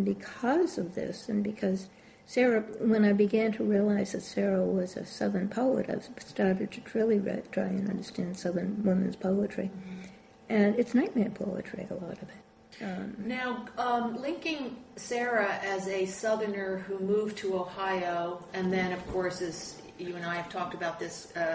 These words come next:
Speaker 2: at some length, she lived in several other places, including Washington, D C, and then, of course, she was in Ireland for eleven years, but finally came back to North Bend, Ohio.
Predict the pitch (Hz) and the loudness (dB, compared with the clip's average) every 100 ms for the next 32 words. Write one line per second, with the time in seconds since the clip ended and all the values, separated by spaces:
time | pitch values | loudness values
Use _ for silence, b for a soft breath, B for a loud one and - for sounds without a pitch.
0 | - 165 - 175 175 202 190 190 190 180 | -2 -6 -6 -4 -2 -2 -4 -4 -2 0
1 | 180 196 190 180 - 196 185 - 196 208 | 0 0 -2 -4 -2 -2 -2 -2 0 0
2 | 208 165 151 - - 160 - 185 170 156 | -2 -6 -8 -8 -12 -10 -6 -4 -4 -4
3 | 160 175 175 160 165 - 202 190 180 165 | -6 -6 -8 -6 -6 -2 0 2 0 -4
4 | 160 160 175 170 - 160 165 156 170 175 | -8 -10 -10 -8 -8 -8 -8 -4 -2 -2
5 | 170 160 170 165 165 165 165 165 165 B | -4 -8 -6 -4 -2 -4 -8 -8 -8 B
6 | B B B B - 190 - 202 190 190 | B B B B 0 2 2 0 0 -4
7 | 202 190 190 196 190 185 175 175 - 175 | -4 0 2 2 0 -6 -6 -8 -6 -6
8 | 170 165 175 190 185 151 151 | -2 -4 -2 -2 0 -2 -6